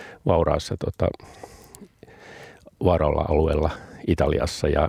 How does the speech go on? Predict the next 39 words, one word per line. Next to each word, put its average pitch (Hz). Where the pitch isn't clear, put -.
sitä 82
on 82
ruokkinut 82
oikeastaan 80
tää 80
populistinen 80
viiden 78
tähden 80
liike, -
joka -
on -
niin 101
kuin -
kyseenalaistaa -
niin -
kuin -
perinteiset -
auktoriteetit, -
ja 69
ne -
on -
ottanut -
yhdeksi -
jutuksi 78
tämän -
rokotukset -
ja -
epäilee -
niitä -
ja -
sitten -
levitetään 82
näitä 80
tarinoita -
rokotusten -
niin -
kuin -
haitoista. -
Ja, -